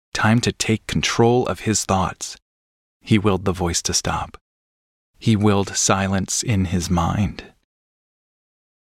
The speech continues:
He focused on the normal and rational version of the James that he knew was in there, that had to win out for him to survive.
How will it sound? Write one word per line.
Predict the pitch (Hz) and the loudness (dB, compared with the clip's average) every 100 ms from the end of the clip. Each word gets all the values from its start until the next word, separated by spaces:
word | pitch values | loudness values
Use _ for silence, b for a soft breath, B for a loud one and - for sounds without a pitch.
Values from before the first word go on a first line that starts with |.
| _ - | _ -2
He | 110 | -2
focused | - 131 - 120 - | 2 0 2 0 2
on | 110 | 2
the | 104 | 4
normal | 107 107 110 98 85 - | 6 6 4 2 0 -2
and | 117 104 101 | 0 4 4
rational | 107 107 - 101 | 4 2 0 0
version | 95 104 101 101 95 | 2 2 4 2 0
of | 90 | 0
the | 98 | 0
James | - 110 113 98 - | 2 4 4 2 0
that | 98 | 2
he | 135 117 | 4 6
knew | 107 117 | 6 4
was | 104 101 107 | 4 4 4
in | 107 | 4
there, | 98 85 - - b b _ _ - | 4 0 -4 -12 b b _ _ 0
that | 113 - | 0 2
had | - 123 120 | 0 0 2
to | 117 | 2
win | 117 107 | 4 4
out | 104 110 | 2 0
for | - | 0
him | 98 107 98 | 0 2 2
to | - | 0
survive. | - 101 95 92 92 - | 0 0 0 0 -2 -10